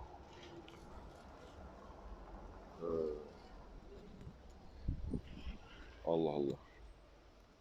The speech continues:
Beş dakika kaldı tramvayın gelmesine. Şimdi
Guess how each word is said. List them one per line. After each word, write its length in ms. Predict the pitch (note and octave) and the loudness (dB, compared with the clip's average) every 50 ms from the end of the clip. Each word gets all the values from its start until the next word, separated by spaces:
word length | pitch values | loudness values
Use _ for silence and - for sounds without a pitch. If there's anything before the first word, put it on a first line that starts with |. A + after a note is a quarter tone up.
| - - - - - - - - - - - - - - - - - - - - - - - - - - E2+ | -16 -16 -16 -14 -10 -8 6 8 8 10 10 6 4 0 -8 -10 -10 -12 -12 -8 -8 -6 -6 -6 4 12 12
Beş 260 | F#2 F#2+ - - - | 12 12 12 12 12
dakika 240 | F#2+ - - F2+ F2+ | 12 12 12 10 8
kaldı 380 | - - F2 E2+ E2+ E2 E2+ | 12 12 12 12 12 12 10
tramvayın 580 | - - F2+ F2 F2 E2+ E2+ E2+ E2+ F2 F2 E2+ | 8 10 12 12 12 12 12 12 12 12 12 12
gelmesine. 560 | E2+ E2+ E2 D#2+ D#2+ D2+ - - E2+ F#2 G2 - - - - - - - - - - - - - - - - - - - - - - - - - - - - - - - | 12 12 12 10 10 8 6 6 8 8 8 6 2 -6 -8 -10 -10 -10 -12 -14 -14 -14 -14 -16 -16 -14 -14 -14 -14 -14 -14 -12 -10 -10 -8 -8 -10 -10 -10 -12 -8 0
Şimdi 180 | - F2 F2 | 4 4 4